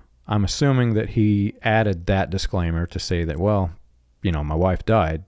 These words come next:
during this period of time when the gift didn't work." Then he tries again, and he talks about his different attempts at starting a faith healing ministry.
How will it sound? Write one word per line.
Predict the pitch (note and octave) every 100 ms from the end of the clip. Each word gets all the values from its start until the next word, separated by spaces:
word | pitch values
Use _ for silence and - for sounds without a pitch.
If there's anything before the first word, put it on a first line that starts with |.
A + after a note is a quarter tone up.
| _
during | G2 F2
this | E2
period | - F#2+
of | E2
time | - B2 F#2
when | C3+ B2+
the | G#2
gift | - A#2+ -
didn't | B2 G2 F#2
work." | B2+ - - - - - - - - - -
Then | G2+ B2+ A#2+
he | A2 G#2 G2
tries | - G2+ G2+ F2
again, | E2+ F#2+ A2+ A2+ G#2+
and | F#2
he | G#2
talks | - C#3 -
about | F#2 F#2+ F2
his | F#2 E2+
different | F#2+ - F#2+ F2 -
attempts | F#2+ - A#2 G#2+ -
at | E2+
starting | - - F2 E2+
a | D#2+
faith | F#2+ E2
healing | - D#2+ D2+
ministry. | E2 F#2 F2 - C#2 C#2